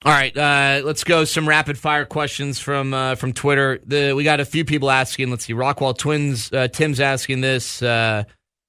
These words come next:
um, and then Sawyer Dean is asking this, wanting to know what happens with, uh,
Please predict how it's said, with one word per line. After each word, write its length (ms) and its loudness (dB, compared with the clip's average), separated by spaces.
um, 580 0
and 120 -2
then 220 0
Sawyer 560 2
Dean 380 -2
is 160 -2
asking 400 -2
this, 340 -4
wanting 240 2
to 100 0
know 140 4
what 140 2
happens 500 0
with, 340 -2
uh, 400 0